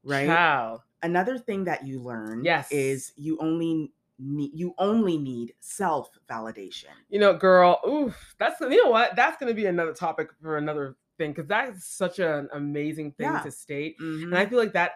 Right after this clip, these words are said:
Speaker 2: alone, the validation, that has so many different levels that it needs to be, that needs to be a new, that needs to be a topic. I'll write
Speaker 1: Yeah,
Speaker 2: that down.
Speaker 1: because we spend a lot of time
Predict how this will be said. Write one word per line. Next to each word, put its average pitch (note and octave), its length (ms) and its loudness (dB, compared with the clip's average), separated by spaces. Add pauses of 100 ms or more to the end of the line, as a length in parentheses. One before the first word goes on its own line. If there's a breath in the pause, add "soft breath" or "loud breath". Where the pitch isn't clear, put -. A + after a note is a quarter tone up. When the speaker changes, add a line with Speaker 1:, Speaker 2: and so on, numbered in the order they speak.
(120)
Speaker 2:
alone, D#3+ 480 2
the D3 100 0
validation, D3+ 880 -4
that E3+ 120 0
has F#3+ 220 -4
so E3 160 0
many D#3+ 200 -2
different C#3 340 -10
levels D3 520 -6 (480)
that D3 460 2
it F#3 160 0
needs E3+ 260 0
to E3 120 -8
be, C#3+ 360 -4
that G3 220 2
needs G3 140 -6
to D3+ 60 -16
be D3+ 60 -6
a - 20 -4
new, C#3 120 -4 (180)
that D#3+ 160 -6
needs D#3 140 -8
to - 20 -20
be C3+ 80 -12
a B2+ 40 -14
topic. B2+ 380 -16
I'll C#3+ 80 -16
write E3+ 80 -12
Speaker 1:
Yeah, C#4+ 140 -2
Speaker 2:
that B2+ 160 -6
down. B2 340 -12
Speaker 1:
because G3 640 -2
we F#3+ 200 -10
spend F#3+ 440 -4
a F#3+ 60 0
lot D3+ 420 -2
of C#3 160 -12
time D3+ 680 -6